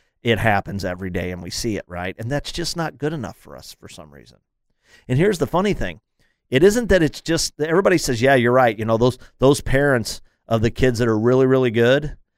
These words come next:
and that coach, that's just not good enough for him." No, that's not necessarily true. It's also not good enough for the parent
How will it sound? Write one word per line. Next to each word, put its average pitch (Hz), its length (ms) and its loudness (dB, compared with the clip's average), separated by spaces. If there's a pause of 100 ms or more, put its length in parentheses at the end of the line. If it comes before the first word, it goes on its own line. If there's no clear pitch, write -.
(200)
and 120 160 -4
that 117 220 -2
coach, 135 460 0 (200)
that's 120 180 -2
just 170 220 -2
not 139 220 -2
good 117 160 2
enough 98 240 -8
for - 140 -14
him." 78 280 -14
No, 180 200 -2
that's 180 200 0
not 190 220 -2
necessarily 151 520 -4
true. 160 380 -2 (340)
It's - 180 -4
also 226 280 -2
not 165 260 -2
good 143 180 4
enough 143 240 -2
for 135 140 -6
the 127 120 -2
parent 135 500 -6